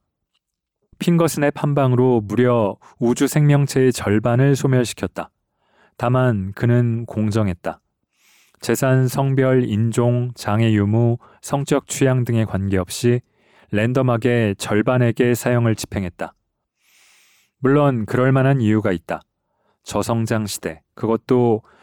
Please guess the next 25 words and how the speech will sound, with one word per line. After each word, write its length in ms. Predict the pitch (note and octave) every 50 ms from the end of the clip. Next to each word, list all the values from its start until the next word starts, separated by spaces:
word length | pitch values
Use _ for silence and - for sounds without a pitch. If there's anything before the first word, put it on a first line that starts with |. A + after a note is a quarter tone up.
| _ _
미래에 340 | - A#2 A#2 B2+ C3+ C#3 C#3
크게 300 | - - - - F3+ E3+
기조가 340 | - - A#2+ B2+ C3 C3+ C3
바뀔 260 | C3 B2 - A#2+ A#2
것 200 | - - A#2 -
같지 320 | - A2+ G2+ - - A#2+ A2
않은 360 | G#2+ A2 C3 C#3 C#3 C#3 C#3+ - _ _ _ _
구조적 560 | - - A#2 - C#3 B2 - C3+ C3 - _
저성장 540 | - - G#2 G#2 - A#2+ A#2 A2+ A#2 A2+ A2+
시대에는 600 | G#2 - - - G#2 G2+ G2 G#2 A#2+ B2 B2+ B2+ - _ _ _ _ _ _ _ _ _
함께 340 | - - D#3+ D#3+ - E3 D#3
나눌 320 | C3+ G#2+ G#2+ A#2 A#2 A#2
파이가 720 | A2+ - - - C3 B2 A#2+ - A#2+ A2+ A2+ G#2+ G2 G2 -
앞으로 320 | - A2 - - C#3 C3
더 160 | A#2+ B2+ B2 A#2+
커질 360 | - - - D#3 - E3+ D#3
것이라는 720 | - - C#3+ C3 - C3 B2 A#2+ B2 C3 C3+ C3 A2+ F#2+
낙관적 580 | F2 F#2 - - - C3 C3+ C3+ C3+ C#3 -
기대가 360 | - - A2+ - G2+ F#2+ - G2+
없다. 340 | - - _ - E2+ - - _ _ _ _ _ _ _ _ _ _ _ _ _
그저 420 | - B2+ A#2 B2+ B2 A2+ F#2 F2 - _ _ _ _ _
지금 300 | - - - C#3 D3+ D#3+
가진 280 | D#3 D3 C#3+ D3 D3+ D3
자그마한 520 | C#3 - A#2+ A2+ B2+ C3 C3+ B2+ B2+ B2
조각이라도 760 | A#2+ - A#2+ A2 A#2 A#2 A2+ A2 A2 A2 A2+ B2 B2 B2+ B2+ C3